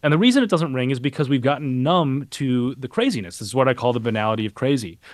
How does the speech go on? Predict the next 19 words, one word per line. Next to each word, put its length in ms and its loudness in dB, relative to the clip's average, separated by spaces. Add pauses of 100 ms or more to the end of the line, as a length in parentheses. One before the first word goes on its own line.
(360)
And 100 4
I 40 4
think, 180 2
you 60 4
know, 260 4
I, 160 -2
I 160 2
looked 260 2
into 160 0
this 200 -4
in 80 -2
detail. 440 -2
When, 200 0
when 180 -4
Trump 320 -2
proposed 680 2
executing 500 -2
Mark 220 0
Milley, 380 -2